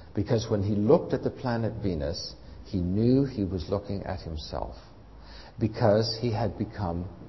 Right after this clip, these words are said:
one. He had realized unity. He had escaped diversity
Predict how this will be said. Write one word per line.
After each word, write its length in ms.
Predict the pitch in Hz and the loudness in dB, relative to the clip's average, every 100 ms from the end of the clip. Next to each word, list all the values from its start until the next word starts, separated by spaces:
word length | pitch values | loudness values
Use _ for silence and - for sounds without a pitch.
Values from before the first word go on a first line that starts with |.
| - - | -16 -8
one. 420 | 87 92 65 57 - - - - - - - - - - - - - - - - - - - | 0 0 0 -6 -12 -16 -16 -16 -14 -14 -14 -16 -18 -16 -16 -16 -18 -20 -20 -20 -20 -18 -12
He 160 | - 104 | -2 2
had 200 | 101 82 | 2 0
realized 920 | 92 110 101 78 64 57 78 - - - - - | 2 6 6 6 2 0 -4 -6 -10 -20 -20 -10
unity. 640 | 92 92 82 65 - - - - - - - - - - - - - - - - - - - | -2 0 0 -2 -6 -10 -12 -16 -20 -20 -20 -20 -20 -20 -20 -20 -20 -18 -18 -20 -20 -20 -8
He 140 | - | 0
had 180 | 95 80 | 0 0
escaped 760 | 82 - - 120 98 65 - - - - - - - - | -2 -2 0 2 2 2 -6 -14 -16 -20 -20 -20 -20 -6
diversity 840 | 92 76 80 73 71 - 69 - | -2 0 0 -2 -10 -8 -8 -8